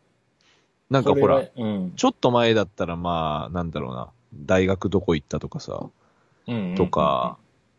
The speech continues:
Speaker 1: まあその前だったらこう、彼女がどういう彼女だったりとかさ、
Speaker 2: うんうんう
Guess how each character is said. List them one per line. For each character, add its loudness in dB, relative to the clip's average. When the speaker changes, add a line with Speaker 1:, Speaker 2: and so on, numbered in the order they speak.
Speaker 1:
ま 4
あ 4
そ 2
の 6
前 6
だ 6
っ -2
た -8
ら -8
こ -8
う、 -10
彼 -2
女 -8
が -6
ど -4
う -2
い -4
う -8
彼 -6
女 -8
だ -8
っ -12
た -10
り -12
と -14
か -14
さ、 -10
Speaker 2:
う -4
ん -4
う -4
ん -4
う -4